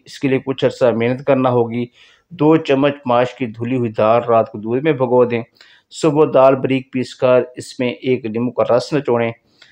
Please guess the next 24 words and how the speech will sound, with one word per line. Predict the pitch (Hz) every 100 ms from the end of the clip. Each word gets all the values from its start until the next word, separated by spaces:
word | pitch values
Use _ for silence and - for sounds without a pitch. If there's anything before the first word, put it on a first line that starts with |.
| _ _ -
इस | 156 - -
मरहम | 139 151 143
को | -
आप | 131 127
अच्छी | 143 - 151
तरह | 147 123 110
गर्दन | 120 120 131 127
पर | 120
लगाएं | 117 113 110 110 - _ _ _ _
और | - 127 127
फिर | 139
आधे | 123 135 139 139
घंटे | 135 120 127
बाद | 123 113
इसे | - 117 _
हाथ | 131 120
से | - - -
अच्छी | 120 - 143
तरह | 123 113
मल | 117 120
मल | 117 104
कर | 101 - - -
उतार | - 123 110 95
लें | 90